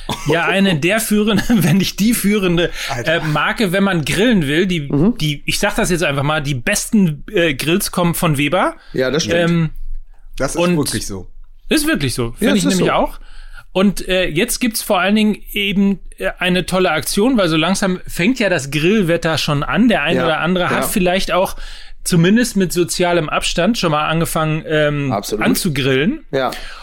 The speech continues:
Speaker 1: Und wenn man's ja richtig geschafft hat im Leben, dann hat man eben nicht nur so einen, so einen kleinen,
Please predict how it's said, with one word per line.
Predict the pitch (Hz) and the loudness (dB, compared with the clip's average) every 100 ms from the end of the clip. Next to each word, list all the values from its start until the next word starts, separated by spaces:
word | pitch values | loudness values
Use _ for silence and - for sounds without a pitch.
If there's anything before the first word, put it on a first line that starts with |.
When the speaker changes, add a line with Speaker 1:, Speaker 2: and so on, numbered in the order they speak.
| - - | -10 0
Speaker 1:
Und | 170 | 2
wenn | 196 | 4
man's | 226 220 | 2 2
ja | 202 | 0
richtig | 170 254 285 226 | 0 0 0 0
geschafft | 226 180 165 175 | 0 0 -2 -4
hat | 165 | -2
im | 170 156 | 0 2
Leben, | 151 180 214 | 2 2 2
dann | 180 151 | 2 0
hat | 175 | 0
man | 202 190 | 0 0
eben | - 170 180 | 0 0 0
nicht | 175 208 | 0 2
nur | 208 196 196 - - - | 2 2 2 -2 -10 -4
so | 175 | 0
einen, | 170 175 | 2 0
so | - 175 | 0 0
einen | 165 | 0
kleinen, | - 180 175 185 185 180 | -2 -2 0 2 2 2